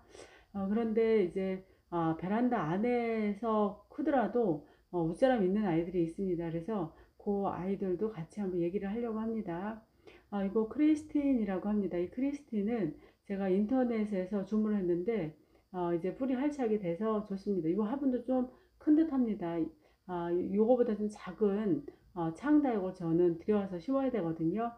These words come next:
어, 자리가 협소해서. 근데 이, 이 너무 예뻐서 제가 인터넷으로, 어, 이 엑스플랜트에서 구입을 해봤던 아이인데,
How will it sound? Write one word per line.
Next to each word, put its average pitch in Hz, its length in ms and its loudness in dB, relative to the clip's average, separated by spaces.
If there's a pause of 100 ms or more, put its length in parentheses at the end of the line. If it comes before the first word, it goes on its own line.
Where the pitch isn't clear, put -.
(300)
어, 165 160 -2
자리가 185 760 0
협소해서. 220 760 -4 (240)
근데 190 500 0 (300)
이, 180 180 2 (140)
이 190 160 0
너무 190 260 2
예뻐서 185 380 -4
제가 170 160 -4
인터넷으로, 208 960 0 (300)
어, 165 240 -2
이 165 220 2
엑스플랜트에서 202 800 -6
구입을 190 420 -6
해봤던 233 400 -4
아이인데, 165 560 -2